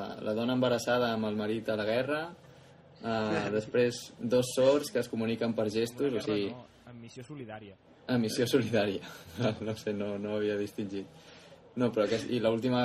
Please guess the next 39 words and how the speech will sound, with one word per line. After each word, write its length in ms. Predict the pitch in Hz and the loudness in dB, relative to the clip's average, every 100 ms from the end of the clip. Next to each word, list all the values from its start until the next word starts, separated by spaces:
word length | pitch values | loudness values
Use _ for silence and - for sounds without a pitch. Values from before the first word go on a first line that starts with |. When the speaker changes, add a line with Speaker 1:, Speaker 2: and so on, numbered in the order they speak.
| 117 | 4
Speaker 1:
parella 240 | 120 120 | 4 4
que 120 | 113 110 | 2 2
surt, 240 | 127 127 | 0 0
que 80 | 107 | 0
són 160 | 110 | 0
una 80 | 117 | 0
parella 300 | 110 113 107 | 2 2 2
de 80 | 107 | 0
sords 240 | - 123 123 | 2 2 2
que 120 | 110 | -4
s'estan 400 | 104 107 - 110 | -2 -6 -2 -2
parlant 240 | 110 117 117 | 0 0 0
amb 140 | 113 | 0
el 80 | 110 | 0
llenguatge 340 | 104 107 110 | 0 0 2
de 60 | 117 | 2
signes 400 | 110 123 120 104 | 0 0 0 -2
per, 200 | - 101 | -4 -4
amb 80 | 98 | -4
el 60 | 101 | -6
FaceTime, 600 | - 113 - 113 123 117 - - - | -4 -4 -2 -2 -2 -4 -6 -10 -10
és 140 | 101 - | -10 -4
com, 220 | 107 104 98 - - | -4 -4 -8 -14 -8
fuà, 320 | 104 98 95 - | -2 0 -2 -6
això 180 | - 101 104 | -4 -4 -2
solucionarà 460 | 117 117 113 104 | -4 -4 -2 -2
la 80 | 107 | 0
vida 200 | 110 110 | 0 0
de 80 | 110 | -2
tothom, 240 | 104 101 95 | -6 -10 -12
no? 80 | 95 117 | -12 -12
És, 140 | 101 - - - - - - - | -12 -16 -20 -18 -18 -18 -20 -10
Speaker 2:
<laughs> 40 | 156 - - | -8 -10 -12
Speaker 1:
és, 160 | - 104 - - | -10 -10 -10 -8
és, 140 | 214 190 175 165 | -8 -6 -6 -6
està 220 | 123 - 113 | -6 -4 -2
molt 160 | 117 | 0
ben 140 | 107 98 | 0 -2
pensat. 340 | 98 - - | -6 -8 -14